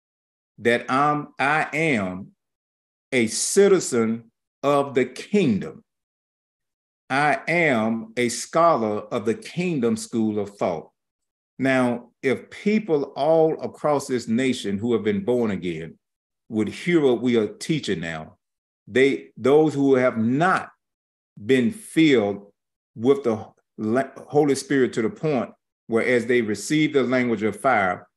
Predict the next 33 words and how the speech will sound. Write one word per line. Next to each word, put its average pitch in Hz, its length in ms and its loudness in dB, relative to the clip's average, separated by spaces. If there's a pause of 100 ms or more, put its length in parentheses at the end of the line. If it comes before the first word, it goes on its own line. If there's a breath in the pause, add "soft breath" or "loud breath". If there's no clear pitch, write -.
(300)
I 160 120 0
guarantee 131 640 0
you 120 220 0
that 101 100 -8
people 120 440 -2 (220)
will 123 120 -4
start 120 640 2 (140)
speaking 135 580 0
in 127 180 -2
their 117 120 0
language 120 340 0
of 104 160 -4
fire 117 260 -2
immediately. 101 580 -4 (1080)
'Cause 107 220 -2 (180)
most 135 500 2
people 117 280 2
haven't 127 420 -4
heard 120 320 2
what 107 80 -2
I'm 110 100 -4
teaching 110 320 -6
you 85 140 -10
right 80 200 -10
now. 78 160 -18 (1080)
They 110 120 2
haven't 113 300 -2
heard. 87 340 -8 (1500)
So 101 280 0
when 107 220 -4
we 110 120 0
are 98 80 -2
teaching, 107 640 -2